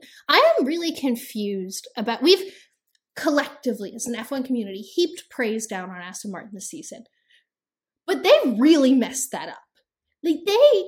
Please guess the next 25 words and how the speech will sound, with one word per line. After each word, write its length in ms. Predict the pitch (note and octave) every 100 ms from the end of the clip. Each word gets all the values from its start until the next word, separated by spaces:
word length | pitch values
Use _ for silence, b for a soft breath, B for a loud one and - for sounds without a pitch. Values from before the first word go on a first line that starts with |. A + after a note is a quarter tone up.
| - _ _ _ _ _ _ _
I 100 | D#4+
don't 160 | A4 D5
understand 360 | B4+ G#4+ G#4+ G4
how 60 |
you 360 | E4+ E4+ D#4+ E4+
bring 300 | G3+ D#4 G#4
him 140 | C5 B4
in 60 | A4+
for 120 | G4
a 40 |
pit 200 | C#4+ E4
stop 320 | - A3 F#3+ -
that 100 | C4
he 160 | D#4+
didn't 200 | C#4+ C#5
need 160 | C5 B4+
to 80 | A4
take 460 | - G4 G4 - _
'cause 180 | - D#4+
he 120 | F4
had 120 | E4+
already 280 | C#4 G4+ C5
pitted 340 | B4 A#4 A4 A#3+
that 180 | G#3+
race 460 | G#3+ G3 B3+ - -